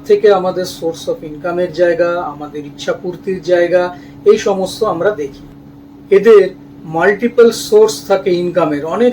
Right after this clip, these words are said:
সোর্স তৈরি হয় নানা জায়গা থেকে। এরা যেখানে হাত দেবে সেখান থেকে কিন্তু অর্থ লাভ করতে পারে এদের। তবে সদিচ্ছাটা সব থেকে বড় জিনিস, যদি এদের সদিচ্ছা থাকে এরা কিন্তু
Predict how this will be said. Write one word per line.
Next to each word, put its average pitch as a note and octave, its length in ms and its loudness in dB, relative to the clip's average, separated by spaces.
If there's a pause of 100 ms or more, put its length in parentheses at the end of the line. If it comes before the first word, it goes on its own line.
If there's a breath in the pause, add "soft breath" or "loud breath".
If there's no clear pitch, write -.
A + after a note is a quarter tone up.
(120)
সোর্স G#3+ 200 4 (120)
তৈরি F#3+ 320 2
হয় C#3+ 240 0
নানা F#3+ 200 0 (100)
জায়গা F3+ 260 4 (100)
থেকে। D#3 240 -2
এরা F#3+ 120 2 (100)
যেখানে G3 360 -2
হাত F3+ 200 -2
দেবে G3 180 2 (440 loud breath)
সেখান A3 320 0
থেকে G3+ 220 6
কিন্তু F#3+ 180 -2 (140)
অর্থ D#3+ 180 -2 (160)
লাভ D#3+ 140 2 (120)
করতে D#3+ 260 -4 (160)
পারে D#3 200 2 (460 loud breath)
এদের। F3+ 200 0 (120)
তবে G3+ 160 6 (140)
সদিচ্ছাটা G#3+ 680 -2
সব F#3+ 120 -4 (100)
থেকে F#3+ 220 0
বড় E3 140 6 (100)
জিনিস, G3+ 180 -2 (100)
যদি E3+ 120 -8 (100)
এদের F#3+ 240 0
সদিচ্ছা F3+ 440 -4 (120)
থাকে E3+ 240 2 (420 loud breath)
এরা F#3 140 4 (100)
কিন্তু F#3+ 200 -6